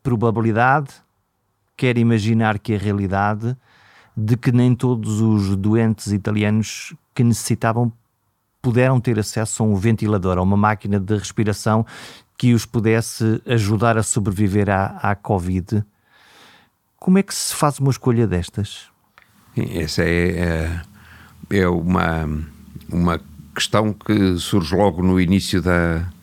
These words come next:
Speaker 2: chamada bioética, anos setenta, eh, Estados Unidos, eh, rins artificiais, era a questão da hemodiálise. Eh, como é que há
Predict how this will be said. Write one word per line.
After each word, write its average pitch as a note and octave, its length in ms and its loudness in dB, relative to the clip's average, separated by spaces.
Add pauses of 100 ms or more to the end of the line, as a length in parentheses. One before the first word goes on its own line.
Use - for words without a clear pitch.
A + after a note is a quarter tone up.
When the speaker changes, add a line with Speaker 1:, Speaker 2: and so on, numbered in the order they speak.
(200)
Speaker 2:
chamada F#2 500 2
bioética, G2+ 880 0
anos F2 240 -2
setenta, G#2 460 -2 (640)
eh, E2+ 360 2
Estados F2+ 360 -2
Unidos, G2+ 720 0 (380)
eh, F2 480 2
rins A2 260 4
artificiais, D#2 680 -2
era D#2 220 -2
a D2+ 40 -4
questão - 260 -4
da E2 100 2
hemodiálise. D2+ 720 -2 (420)
Eh, F2+ 140 -4
como F2 200 0
é E2 80 0
que E2 480 0 (440)
há D#2+ 400 -2